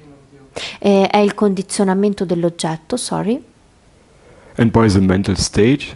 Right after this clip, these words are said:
Speaker 2: is by association. Yeah? Consciousness and mental state come together, they're associated.
Speaker 1: E poi attraverso lo stato mentale, l'altro modo,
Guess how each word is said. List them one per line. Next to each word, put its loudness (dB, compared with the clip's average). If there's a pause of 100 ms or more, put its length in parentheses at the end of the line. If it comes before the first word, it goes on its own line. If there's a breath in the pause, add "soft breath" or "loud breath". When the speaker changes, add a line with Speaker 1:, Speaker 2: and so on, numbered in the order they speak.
Speaker 2:
is -8
by -2
association. -4 (640)
Yeah? -4 (220)
Consciousness -2
and -4
mental -2
state -2
come -6
together, -4
they're -8
associated. -8 (960 loud breath)
Speaker 1:
E 0
poi 2
attraverso 0
lo -2
stato -4
mentale, 0
l'altro -2
modo, 0